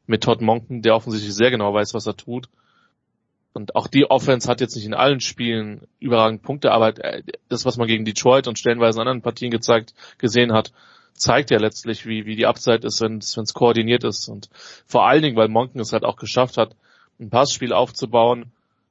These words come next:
so, äh, dass, dass, äh, dass Jackson halt liegt. Und ich bin nach wie vor der Meinung, dass halt ein Quarterback, der gar nicht improvisieren kann oder als, als Spielmacher, der nicht improvisieren kann, wenn du in die Liga kommst, hast du ein Problem.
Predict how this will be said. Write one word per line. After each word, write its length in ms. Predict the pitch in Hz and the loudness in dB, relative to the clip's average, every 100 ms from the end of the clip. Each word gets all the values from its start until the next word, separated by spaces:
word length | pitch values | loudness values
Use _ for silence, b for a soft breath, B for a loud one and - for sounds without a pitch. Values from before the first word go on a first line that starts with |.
| _ | _
so, 380 | 113 110 110 | -4 -2 0
äh, 200 | - 117 | 2 2
dass, 280 | 117 117 113 | 4 0 0
dass, 320 | 123 110 - | -4 -4 -4
äh, 600 | 123 120 113 110 107 107 107 _ _ _ | -4 -2 0 0 0 -2 -4 _ _ _
dass 220 | - 110 - | -8 -2 2
Jackson 340 | 117 - 113 | 2 0 -2
halt 120 | 104 | -2
liegt. 380 | 104 131 - - b b b b _ _ | 2 0 0 -10 b b b b _ _
Und 140 | 110 | -14
ich 120 | 120 - | -14 -2
bin 160 | 131 | 0
nach 160 | 123 123 | 2 0
wie 80 | 120 | 0
vor 140 | 123 | 0
der 120 | 113 | 0
Meinung, 300 | 110 123 127 | 2 0 0
dass 200 | 113 107 | -4 -2
halt 240 | 117 113 110 | -2 -2 -6
ein 20 | |
Quarterback, 480 | - 135 131 120 110 | 0 2 2 0 -2
der 140 | 113 | -2
gar 180 | 117 139 | 2 0
nicht 140 | 139 | 0
improvisieren 560 | 131 127 117 113 123 170 | -8 -6 -4 -4 -4 -6
kann 240 | - 117 | -6 -6
oder 160 | 110 107 | -4 -4
als, 240 | 107 - b b b b | -4 -10 b b b b
als 120 | 110 - | -6 0
Spielmacher, 360 | 139 143 123 | 2 4 2
der 120 | 117 | 2
nicht 120 | 120 127 | 0 -4
improvisieren 400 | 123 120 113 131 | -4 -2 -2 0
kann, 140 | 131 | 0
wenn 60 | 117 | 0
du 40 | |
in 60 | 113 | 0
die 60 | |
Liga 240 | 113 123 143 | -2 2 2
kommst, 240 | 131 123 | 2 -2
hast 120 | 117 | -6
du 40 | 117 | -8
ein 80 | 104 | -6
Problem. 480 | 113 113 139 120 | -4 2 2 2